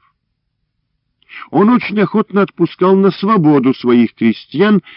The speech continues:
даже не требуя с них слишком большого выкупа. Но зато он чрезвычайно обременял их одним досадным условием.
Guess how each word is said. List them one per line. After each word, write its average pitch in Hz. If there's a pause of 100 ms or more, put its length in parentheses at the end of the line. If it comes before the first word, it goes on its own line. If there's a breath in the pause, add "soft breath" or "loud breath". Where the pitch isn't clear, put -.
(260 loud breath)
даже 131
не 127
требуя 160
с -
них 160 (180 soft breath)
слишком 147
большого 139
выкупа. 113 (1160 loud breath)
Но 127
зато 113
он 123
чрезвычайно 113
обременял 104
их -
одним 117
досадным 131
условием. 87